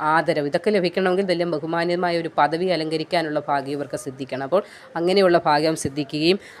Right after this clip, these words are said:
അതുവഴി സ്നേഹം, ബഹുമാന്യത, ഇവരുടെ പ-, സംസാരം പോലും ഒരു വ്യത്യസ്ത രീതിയിലായിരിക്കും. കാരണം പത്ത് പേർക്ക് ബഹുമാനം തോന്നുന്ന രീതിയിലുള്ള സംസാരം, വാചാലത, അതേപോലെ തന്നെ വിനയം, ഇതൊക്കെയും എടുത്തു പറയേണ്ടതാണ് മകയിരം നക്ഷത്രക്കാരുടേത്.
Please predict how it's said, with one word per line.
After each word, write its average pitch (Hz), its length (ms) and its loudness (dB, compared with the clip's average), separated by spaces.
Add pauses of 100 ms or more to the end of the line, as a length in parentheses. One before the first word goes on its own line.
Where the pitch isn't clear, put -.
അതുവഴി 240 340 6
സ്നേഹം, 156 540 0
ബഹുമാന്യത, 160 520 0
ഇവരുടെ 175 480 2 (160)
പ-, 160 180 6
സംസാരം 208 600 2
പോലും 175 240 -2
ഒരു 156 100 -6
വ്യത്യസ്ത 165 420 -4
രീതിയിലായിരിക്കും. 156 600 -2
കാരണം 165 260 -2
പത്ത് 165 380 -2
പേർക്ക് 156 280 -2 (460)
ബഹുമാനം 196 540 2
തോന്നുന്ന 196 320 0
രീതിയിലുള്ള 165 460 -2
സംസാരം, 156 600 -2
വാചാലത, 156 640 0 (400)
അതേപോലെ 202 480 2
തന്നെ 180 140 -2
വിനയം, 160 460 -2
ഇതൊക്കെയും 208 520 0
എടുത്തു 165 280 -6
പറയേണ്ടതാണ് 147 560 -2
മകയിരം 143 400 -2
നക്ഷത്രക്കാരുടേത്. 147 840 -2